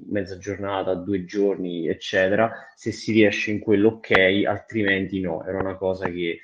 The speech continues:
eh, può essere "scartata", tra virgolette, andiamo avanti,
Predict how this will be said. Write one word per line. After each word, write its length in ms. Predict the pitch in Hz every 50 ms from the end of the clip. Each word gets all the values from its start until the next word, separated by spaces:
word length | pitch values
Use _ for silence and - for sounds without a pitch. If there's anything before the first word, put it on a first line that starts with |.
| - - - _ _
eh, 200 | 92 90 87 82
può 180 | - - 87
essere 600 | 87 87 - - - - 87 90 85 85 85 85
"scartata", 800 | 85 - - - - 92 87 - _ _ - 92 87 87 85 87
tra 120 | 85 90 87
virgolette, 800 | 90 90 87 87 87 104 101 95 92 92 92 - _ 98 92
andiamo 420 | 80 90 95 92 92 90 85 87 87
avanti, 520 | 85 82 82 82 82 87 90 - 90 87